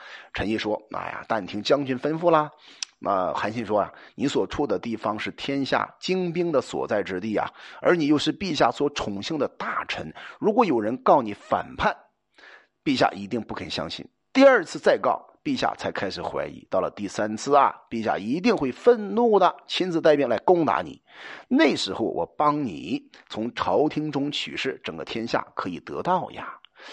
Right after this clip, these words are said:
那陈豨一向啊，知道韩信的能力，就相信了韩信的话，说啊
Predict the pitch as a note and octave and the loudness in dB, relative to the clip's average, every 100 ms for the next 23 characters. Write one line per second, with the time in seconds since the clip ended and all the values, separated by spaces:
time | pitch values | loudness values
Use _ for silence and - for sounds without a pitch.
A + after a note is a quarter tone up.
0 | - - - - C3+ - E3 C#3+ F#2+ A2 | -16 -18 -8 -4 -2 -2 -2 -4 -6 -4
1 | D#3+ G#2+ - - - G#2 F#2+ - G2+ B2+ | 0 0 -2 -10 -4 -2 -2 -4 -8 -8
2 | B2 F2 C#2+ F#2+ - _ _ _ _ _ | -8 -8 -8 -8 -10 _ _ _ _ _
3 | _ - - - C#3+ C3+ A#2 F#2+ - E2+ | _ -10 -6 0 2 2 0 -4 -6 -8
4 | D#2+ - - - _ _ _ _ _ _ | -8 -6 -6 -8 _ _ _ _ _ _
5 | _ - A2+ | _ 2 2